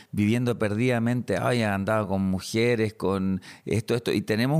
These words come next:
una, una cuestión bien natural. Mira, lo natural es lo, eh, entre comillas, es lo de menos. O sea, hay un montón de gente que, que, que, ah, yo no,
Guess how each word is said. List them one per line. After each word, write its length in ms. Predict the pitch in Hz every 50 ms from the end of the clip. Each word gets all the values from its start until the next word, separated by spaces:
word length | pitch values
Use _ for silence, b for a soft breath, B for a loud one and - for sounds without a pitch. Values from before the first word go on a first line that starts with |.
| 160 151
una, 220 | 139 131 123 113
una 300 | - - 120 123 127 120
cuestión 360 | 117 117 - - 131 123 120
bien 180 | 117 131 131 135
natural. 500 | 139 127 110 131 123 120 98 69 101 110
Mira, 240 | 123 131 120 110 113
lo 160 | 113 117 120
natural 580 | 127 131 127 110 131 131 127 135 143 160 170
es 140 | 170 165 156
lo, 500 | 147 135 131 135 135 135 135 135 101 -
eh, 200 | 58 78 82 - -
entre 500 | 101 113 110 104 - 113 113 113 98 -
comillas, 540 | 120 113 113 117 131 147 151 135 135 123
es 100 | 123 120
lo 140 | 120 120 117
de 100 | 117 110
menos. 360 | 110 107 98 92 101 104 98 _ _ B B B B B B B B
O 100 | B B
sea, 480 | - - - 98 95 95 95 87 87 101
hay 140 | 107 113 120
un 100 | - 131
montón 300 | 127 120 113 135 135 135
de 100 | 135 123
gente 320 | - 139 135 127 135 131
que, 460 | 117 120 120 117 113 107 101 101 - B B B B B B B B _ -
que, 560 | 117 110 107 98 98 98 69 - - - - -
que, 360 | - 110 104 101 92 - - _ - -
ah, 480 | - - 92 92 - - - 90 82 82 92 98 101 98 - 107 101 92
yo 180 | - 127 127
no, 120 | 127 92